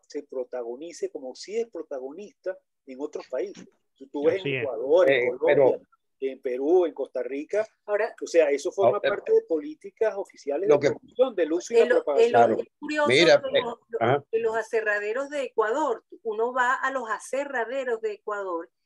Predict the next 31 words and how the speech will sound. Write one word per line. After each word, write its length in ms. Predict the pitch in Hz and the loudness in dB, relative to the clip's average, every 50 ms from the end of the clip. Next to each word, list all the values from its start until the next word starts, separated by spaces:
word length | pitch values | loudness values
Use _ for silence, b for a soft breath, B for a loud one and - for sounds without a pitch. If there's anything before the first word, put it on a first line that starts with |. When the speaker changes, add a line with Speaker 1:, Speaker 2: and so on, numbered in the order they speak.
| _ _ _ - | _ _ _ 0
Speaker 4:
y 80 | 214 | 2
hay 120 | 220 226 247 | 4 4 2
una 220 | 269 285 311 285 | 2 -2 -2 -2
sesión 500 | - 277 254 233 - - 277 262 254 233 | -2 -4 -8 -8 -8 -4 -4 -4 -4 -2
que 140 | - 220 196 | -4 -6 -6
son 280 | - 226 220 226 233 _ | -4 -6 -6 -6 -6 _
todas 280 | - 254 247 262 285 320 | 0 2 2 2 2 -2
las 160 | 330 311 - | -4 -6 -8
tipologías 580 | - 247 - 226 220 214 202 214 226 226 240 | -10 -4 -2 0 0 0 0 2 0 0 0
de 140 | 233 277 294 | -2 -8 -8
madera 560 | 285 294 285 269 269 240 226 214 233 277 302 _ _ _ _ _ _ _ - | -8 -8 -8 -6 -2 -2 -2 -2 -2 -8 -12 _ _ _ _ _ _ _ 0
y 60 | 226 | 2
hay 140 | 214 220 226 | 6 6 6
otra 240 | 226 226 277 285 | 4 4 2 -4
sesión 480 | 277 - - 254 - - 277 269 262 254 | -4 -4 -8 -12 -10 -8 -6 -6 -6 -6
que 100 | 254 240 | -6 -8
es 100 | 233 - | -8 -4
todas 200 | - 240 240 262 | -2 -2 -2 -2
las 140 | 294 285 - | -4 -6 -12
tipologías 680 | 269 233 - 233 220 220 214 214 214 247 285 269 254 | -14 -12 -4 -2 -2 -2 -2 -6 -8 -10 -12 -12 -10
con 180 | - 247 226 220 | -10 -12 -10 -10
bambú, 380 | 220 214 220 233 302 311 302 _ _ _ _ _ _ _ _ _ | -10 -12 -10 -12 -12 -12 -14 _ _ _ _ _ _ _ _ _
porque 280 | - 453 453 - 233 226 | 2 2 4 6 4 2
el 100 | 226 220 | 2 2
bambú 340 | 220 214 214 208 233 247 | -4 -6 -4 -4 -6 -4
no 140 | 254 285 285 | -4 -6 -8
solamente 520 | 277 - 285 285 277 277 277 269 240 285 269 | -6 -6 -6 -6 -4 -6 -8 -10 -10 -12 -8
se 120 | - 247 | -6 -6
usa 220 | 247 226 - 269 | -6 -6 -6 -10
como 320 | 254 - 226 233 233 220 226 | -8 -6 -6 -4 -4 -4 -2
vara, 360 | 277 294 277 247 220 180 - | -2 -2 -2 -2 -4 -8 -10